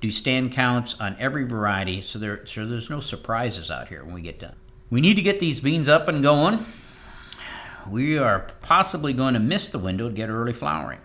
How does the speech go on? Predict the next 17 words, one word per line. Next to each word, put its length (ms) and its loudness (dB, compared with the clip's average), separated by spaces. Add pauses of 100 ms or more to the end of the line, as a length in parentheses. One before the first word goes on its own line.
(1080)
While 200 0
we're 120 -2
not 240 0
getting 300 2
many 280 4
G 280 2
D 320 4
Us 120 0
per 300 0
day, 320 2
the 120 -2
nights 520 -2
are 100 -2
getting 420 -2
shorter 580 -6
every 340 -10
day. 300 -8